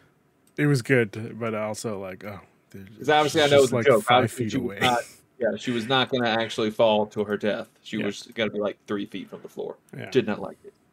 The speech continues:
Speaker 1: Yeah. I'm sorry. But, I mean, it, it, it didn't last long on it, you know?
Speaker 2: Yeah.
Speaker 1: Which is fine.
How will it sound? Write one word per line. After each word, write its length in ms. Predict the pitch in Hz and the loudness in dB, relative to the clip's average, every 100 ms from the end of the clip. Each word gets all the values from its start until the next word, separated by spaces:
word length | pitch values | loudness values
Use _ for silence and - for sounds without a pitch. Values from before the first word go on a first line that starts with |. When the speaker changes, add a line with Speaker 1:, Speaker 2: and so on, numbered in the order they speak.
| - | -16
Speaker 1:
Yeah. 160 | 123 101 113 - _ _ _ - | -14 -14 -20 -20 _ _ _ -18
I'm 120 | 131 113 | -14 -12
sorry. 380 | 101 98 101 _ _ _ _ _ - | -12 -14 -18 _ _ _ _ _ -2
But, 240 | 151 143 - 160 | 0 0 -4 -8
I 80 | 175 | 0
mean, 180 | 202 196 | 4 4
it, 300 | 147 147 - | 2 -4 -4
it, 200 | 160 156 - | -6 -2 10
it 200 | 180 180 _ - 139 | 10 10 _ -14 -6
didn't 540 | 131 196 180 156 - 117 | 4 8 8 6 -4 -2
last 320 | 139 147 139 | 2 4 2
long 220 | 135 123 120 | 0 0 0
on 160 | 113 127 | -2 -4
it, 120 | 139 | -6
you 120 | 110 | -6
know? 280 | 120 151 156 _ _ _ _ _ _ _ _ | -6 -8 -14 _ _ _ _ _ _ _ _
Speaker 2:
Yeah. 160 | - - _ _ _ _ | -16 -16 _ _ _ _
Speaker 1:
Which 160 | 117 110 | -16 -14
is 100 | - | -14
fine. 200 | - | -16